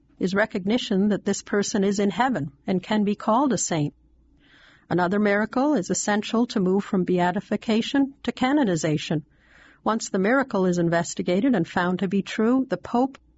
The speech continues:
can declare that person a saint. It is not our purpose as historians to weigh in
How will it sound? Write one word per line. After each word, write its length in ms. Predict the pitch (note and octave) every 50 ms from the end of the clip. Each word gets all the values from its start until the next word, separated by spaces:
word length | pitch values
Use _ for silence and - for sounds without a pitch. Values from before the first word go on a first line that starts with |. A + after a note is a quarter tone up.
| _ _ _ _
can 240 | - - A#3+ C4 B3+
declare 480 | A3+ G3+ - - - A#3+ B3+ A3+ F#3 F3+
that 220 | G3 F#3 F#3 -
person 400 | - G#3+ G3 F#3+ - - G3 E3+
a 60 | D#3+
saint. 440 | - - - - A3+ G3+ F3+ D3+ - - _ _ _ _ _ _ _ _ _ _ _ _ _ _ _ _ _ _ _ _ _ _ _ _ _ _ _ _ _ - -
It 100 | G#3+ A#3
is 100 | A3 A#3
not 280 | C4 C#4+ E4 - -
our 160 | G#3 G#3+ G#3
purpose 580 | - - - - C4+ C4 C4+ E3+ D#3+ - - -
as 160 | F#3 F#3 -
historians 840 | - F#3 - - - - G3+ A3 G#3+ G3 F3 D#3+ D3+ E3+ E3+ - -
to 100 | - F3+
weigh 280 | F3 F3+ F3+ F3+ F3 F3
in 360 | F#3 F#3+ F#3 E3 E3 F3+